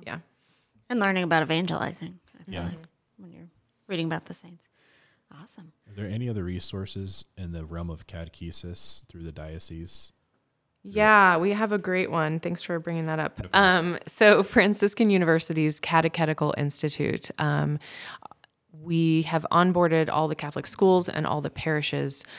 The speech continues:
Speaker 1: Um, so everybody has access to this, and it is a phenomenal opportunity. Um, you can, you can go online, and the link is somewhere.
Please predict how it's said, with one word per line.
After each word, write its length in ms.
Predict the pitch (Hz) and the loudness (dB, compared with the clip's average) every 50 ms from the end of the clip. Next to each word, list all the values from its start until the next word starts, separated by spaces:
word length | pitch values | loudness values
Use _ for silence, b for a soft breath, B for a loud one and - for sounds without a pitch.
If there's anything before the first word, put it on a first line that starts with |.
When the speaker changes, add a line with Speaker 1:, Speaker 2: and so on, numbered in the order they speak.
| B B B B B _ _ | B B B B B _ _
Speaker 1:
Um, 520 | - 160 156 147 143 143 139 139 139 143 - _ _ | -8 -6 -4 -4 -4 -4 -6 -8 -8 -10 -14 _ _
so 160 | - - - - - | -8 -6 -6 0 2
everybody 340 | - 190 196 185 175 170 156 | 4 4 6 6 4 2 2
has 160 | 170 156 147 | 0 -2 -2
access 440 | - 131 143 - - 151 143 - - | -2 -2 -4 -4 -4 -4 -4 -4 -4
to 100 | - 151 | -6 -4
this, 320 | - - - 143 - - - | -4 -4 -4 -4 -4 -6 -4
and 160 | - 156 151 - | -2 -2 -2 0
it 160 | - 151 156 | 0 2 4
is 460 | 160 156 156 156 151 147 - - - b b b b b b b _ _ _ _ _ _ | 6 6 6 6 4 0 -2 -4 -6 b b b b b b b _ _ _ _ _ _
a 60 | - | -16
phenomenal 960 | 151 - - 160 160 160 165 170 175 175 180 175 170 175 175 170 175 175 165 160 - - - | -10 -6 -4 0 2 4 4 4 4 4 2 2 4 4 4 2 2 0 -4 -8 -14 -8 -4
opportunity. 760 | - 156 160 160 - 156 147 143 143 139 143 139 139 143 143 143 B B B B B _ 156 | -2 -2 -2 -2 -2 -2 -2 0 0 0 -2 -2 -2 -2 -4 -6 B B B B B _ -6
Um, 580 | 151 147 143 139 139 135 139 139 139 139 - - _ _ _ _ _ _ _ _ _ _ _ _ _ _ _ _ - - _ _ - | -4 -2 0 0 -2 -2 -2 -4 -6 -8 -10 -14 _ _ _ _ _ _ _ _ _ _ _ _ _ _ _ _ -20 -20 _ _ -14
you 100 | 156 147 | -12 -8
can, 360 | - 151 147 143 139 170 - _ _ _ _ _ _ | -6 -4 -4 -4 -6 -10 -14 _ _ _ _ _ _
you 80 | - 139 | -20 -16
can 220 | - 143 143 135 | -10 -10 -10 -8
go 240 | 135 - 156 151 160 | -2 0 2 2 4
online, 640 | 160 165 165 156 151 147 147 147 143 143 143 143 - | 2 2 0 0 0 0 2 2 0 0 0 -2 -2
and 360 | - 139 143 139 139 135 - - - | -2 -2 -2 -2 -2 -4 -6 -2 0
the 80 | 165 | 0
link 380 | 160 165 170 165 160 - - - - _ _ _ _ _ _ _ _ _ _ _ _ _ _ _ _ _ _ _ _ _ _ _ _ _ _ _ _ - | 2 2 2 0 0 -2 -4 -10 -14 _ _ _ _ _ _ _ _ _ _ _ _ _ _ _ _ _ _ _ _ _ _ _ _ _ _ _ _ -8
is 140 | 147 139 | -6 -4
somewhere. 440 | - - - - - 123 139 139 - | -4 -4 -6 -6 -6 -6 -6 -8 -10